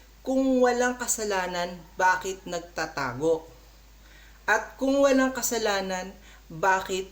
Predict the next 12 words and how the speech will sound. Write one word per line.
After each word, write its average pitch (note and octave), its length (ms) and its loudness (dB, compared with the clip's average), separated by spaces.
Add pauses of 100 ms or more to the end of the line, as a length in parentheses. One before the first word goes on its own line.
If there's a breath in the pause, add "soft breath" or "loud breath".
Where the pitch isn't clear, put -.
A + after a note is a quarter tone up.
nagbabayad F3+ 1200 0
ng E3 240 -4 (240)
magtatanggol F#3 1040 -2
sa F#3 160 -6
kanya? D3 480 -8 (960 soft breath)
At G3 240 2
kailangan G#3 720 0
pang G#3 240 -2
kumuha A3 640 2
ng G3+ 160 -4
mga F#3 280 -6 (1080 loud breath)
bayarang F#3+ 480 6